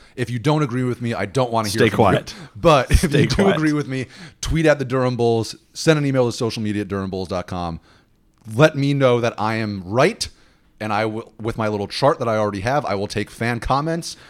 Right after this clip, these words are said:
Speaker 1: and we will win this war.
Speaker 2: We should do a demographic study of the people that respond, and I assure you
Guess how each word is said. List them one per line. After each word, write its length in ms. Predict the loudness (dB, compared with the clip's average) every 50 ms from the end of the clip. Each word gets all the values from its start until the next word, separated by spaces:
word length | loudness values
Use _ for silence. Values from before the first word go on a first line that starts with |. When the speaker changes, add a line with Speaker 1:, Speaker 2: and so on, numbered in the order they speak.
| -20 -14 _
Speaker 1:
and 220 | -4 -4 -2 -2
we 140 | 0 0 2
will 260 | 6 6 6 6 6
win 220 | 6 4 4 4 2
this 200 | 0 -2 -4 -4
war. 360 | -4 -2 -2 0 2 6 8
Speaker 2:
We 100 | 8 8
should 220 | 8 8 4 4
do 120 | 4 4 4
a 40 | 6
demographic 680 | 4 2 2 2 2 4 4 4 4 2 0 -4 -6
study 440 | -8 -6 -4 -2 -2 0 -2 -4 -4
of 260 | -4 -4 -4 -2 -2
the 80 | -4 -2
people 220 | -2 -2 -2 -2
that 120 | -2 -4 -4
respond, 460 | -6 -10 -10 -10 -10 -10 -8 -10 -8 -4
and 100 | -2 -2
I 120 | 0 0
assure 380 | -2 -2 -4 -4 0 2 2 2
you 200 | 4 2 0